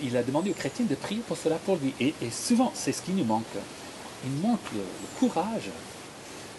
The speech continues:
de parler. On a peur de ce que les autres vont penser. On a peur de comment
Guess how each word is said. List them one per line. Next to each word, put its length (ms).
de 60
parler. 380
On 120
a 60
peur 560
de 40
ce 80
que 100
les 140
autres 260
vont 60
penser. 380
On 80
a 40
peur 340
de 80
comment 260